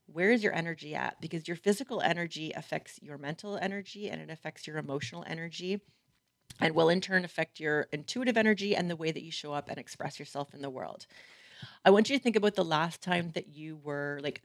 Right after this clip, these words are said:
physically sick. You had the flu or you had the cold. Um, how did that affect how you showed up in the world? Did you maybe have to sleep longer?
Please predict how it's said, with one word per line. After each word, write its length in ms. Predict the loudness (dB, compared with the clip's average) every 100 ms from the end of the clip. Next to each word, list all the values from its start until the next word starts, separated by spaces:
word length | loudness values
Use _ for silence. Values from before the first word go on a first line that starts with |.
| 4
physically 460 | 6 6 -2 -8
sick. 460 | -8 -8 -10 -10 -20 _ -14
You 260 | -8 -8 -4
had 180 | -4
the 60 | -6
flu 380 | -8 -4 -2 0
or 80 | 0
you 140 | 0
had 160 | -2 -4
the 80 | -6
cold. 580 | -6 -2 -2 -4 -14 -20 -20 -20 -20 _ 6
Um, 340 | 6 4 -4 _ -12
how 320 | -2 2 2
did 200 | 2 0
that 160 | 2 2
affect 500 | -2 0 0 0 0
how 120 | 0
you 180 | 0 -2
showed 340 | -2 0 -2
up 180 | -4 -6
in 80 | -12
the 80 | -12
world? 380 | -12 -14 -18 -20 _ _ _ _ _ _ _ _ _ _ _ _ _
Did 260 | -4 -4 -4
you 100 | -6
maybe 260 | -2 -2 0
have 220 | -2 -4
to 400 | -8 -8 -10 -14 _ -12
sleep 380 | -4 -2 -2 _ _ _ 0
longer? 500 | 0 0 -8 -12